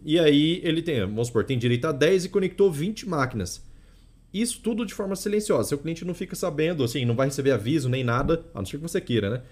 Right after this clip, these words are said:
Não vai receber aviso nem nada, vai chegar pra você no seu banco em nuvem,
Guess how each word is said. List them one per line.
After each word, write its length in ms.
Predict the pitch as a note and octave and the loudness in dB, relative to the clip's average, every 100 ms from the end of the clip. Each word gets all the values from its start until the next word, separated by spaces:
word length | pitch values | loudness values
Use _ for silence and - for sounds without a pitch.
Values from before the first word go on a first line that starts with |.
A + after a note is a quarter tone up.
| - - - | -20 -20 -4
Não 180 | A#2+ C3+ | -2 2
vai 120 | C#3+ | 2
receber 280 | D3 C3+ C3+ | 2 2 2
aviso 280 | B2 C3+ | 4 2
nem 140 | D3 E3 | 0 0
nada, 240 | D3+ F3 | 0 2
vai 100 | C#3+ | 2
chegar 280 | C3+ D3 D3 | 2 2 2
pra 100 | C#3 | 2
você 180 | C3+ D3 | 2 0
no 120 | B2+ | 0
seu 100 | C#3+ | 0
banco 200 | C#3 C#3+ | 0 0
em 40 | |
nuvem, 300 | E3+ E3+ G3 | 0 2 0